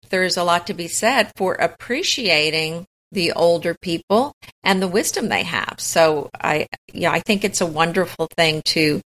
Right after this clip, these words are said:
appreciate, uh, age, embrace it, and just kind of wherever you're,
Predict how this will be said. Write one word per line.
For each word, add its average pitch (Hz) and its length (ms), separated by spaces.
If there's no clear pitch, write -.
appreciate, 170 1000
uh, 175 600
age, 226 440
embrace 208 480
it, 392 160
and 214 160
just 220 160
kind 226 160
of 220 100
wherever 226 360
you're, 233 400